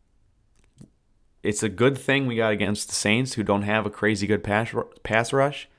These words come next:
just to see what he can do with time. And I believe with time, Brett Hundley is a very good player. You saw glimpses of it against the Vikings, even when he was running around for his life.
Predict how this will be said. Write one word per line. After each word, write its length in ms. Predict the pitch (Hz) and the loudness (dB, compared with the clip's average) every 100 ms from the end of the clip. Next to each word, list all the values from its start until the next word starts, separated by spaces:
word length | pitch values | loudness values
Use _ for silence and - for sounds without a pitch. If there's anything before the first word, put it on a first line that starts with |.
| _ _ _ _ _ _ _ _ _ _ _ _ | _ _ _ _ _ _ _ _ _ _ _ _
just 220 | - 120 - | 4 4 4
to 60 | |
see 460 | 107 - 117 135 135 _ - | -2 0 0 0 -4 _ -2
what 160 | 107 110 | 0 2
he 80 | 110 | 0
can 160 | 107 | 0
do 180 | 92 123 | 4 6
with 220 | 113 113 | 6 4
time. 400 | - 98 123 139 - - | 0 2 2 -2 -12 -6
And 100 | 127 | 2
I 60 | 147 | 2
believe 300 | 170 185 139 | 4 4 4
with 220 | 139 - | 2 2
time, 320 | - 160 160 | 0 2 4
Brett 220 | 110 151 - | 6 6 6
Hundley 280 | 151 156 | 2 2
is 80 | 120 | 2
a 40 | 104 | 4
very 240 | 143 147 | 4 2
good 340 | 85 131 139 | 2 4 4
player. 440 | - 127 131 - - _ _ _ _ _ | 6 4 4 2 -4 _ _ _ _ _
You 120 | 127 | -4
saw 360 | 127 - 143 113 | 2 10 10 10
glimpses 720 | 98 - 110 131 127 101 90 | 4 -4 2 2 2 -4 0
of 140 | 85 | 0
it 160 | 69 - - | -2 -10 -10
against 240 | 101 92 95 | -6 -4 0
the 60 | |
Vikings, 400 | 90 90 - - - | 0 0 -6 -14 -6
even 260 | 160 165 | 0 2
when 100 | 151 | 2
he 80 | 139 | 2
was 120 | 117 | 0
running 180 | 110 104 | 0 0
around 240 | 98 90 85 | 0 0 -2
for 120 | 82 | -6
his 120 | 82 | -6
life. 240 | 80 76 | -8 -10